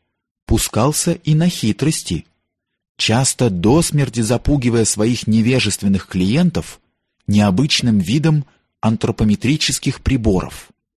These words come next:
Мне вспоминается несколько сценок из обширнейшей практики Ивана Егорыча. «Как звать?»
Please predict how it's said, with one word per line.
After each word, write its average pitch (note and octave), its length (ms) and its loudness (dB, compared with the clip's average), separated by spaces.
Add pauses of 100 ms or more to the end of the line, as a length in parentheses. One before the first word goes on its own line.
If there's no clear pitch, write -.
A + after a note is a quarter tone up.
(1900)
Мне F3+ 240 4
вспоминается F3 960 2 (240)
несколько F3 520 0
сценок A#2+ 720 -2 (540)
из G#2+ 160 0
обширнейшей D#3+ 800 0
практики C#3 640 -2 (260)
Ивана A#2+ 360 2
Егорыча. G2 720 -2 (1900)
«Как D3 260 2
звать?» B2 540 0